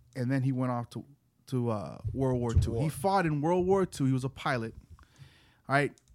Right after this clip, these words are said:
Speaker 1: and he fought in Korea. He did over a hundred and fifty, uh, over a hundred and fifty, uh, uh,
Speaker 2: Runs.
Speaker 1: flight, flight missions, right? So he was, so he was a pilot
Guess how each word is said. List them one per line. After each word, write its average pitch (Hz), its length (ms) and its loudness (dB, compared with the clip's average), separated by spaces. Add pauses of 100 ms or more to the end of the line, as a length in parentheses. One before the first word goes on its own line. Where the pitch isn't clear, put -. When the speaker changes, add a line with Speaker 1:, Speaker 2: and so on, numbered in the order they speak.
Speaker 1:
and 214 160 6
he 233 80 8
fought 202 260 4
in 196 80 -2
Korea. 202 320 0
He 143 120 0
did 170 180 0
over 156 260 -2
a 135 60 -4
hundred 185 480 0
and 160 100 -4
fifty, 170 500 -6
uh, 131 60 -10
over 180 380 2
a 156 40 -4
hundred 170 220 -2
and 151 120 -6
fifty, 156 560 -6 (120)
uh, 131 60 -6
uh, 113 300 -4 (960)
Speaker 2:
Runs. 101 320 -6
Speaker 1:
flight, 151 280 0 (520)
flight 160 280 0
missions, 107 520 -6 (1700)
right? 127 240 0 (420)
So 160 120 2
he 165 120 10
was, 156 240 6 (100)
so - 140 -4
he - 20 2
was 147 120 0
a 147 40 -2
pilot 185 520 0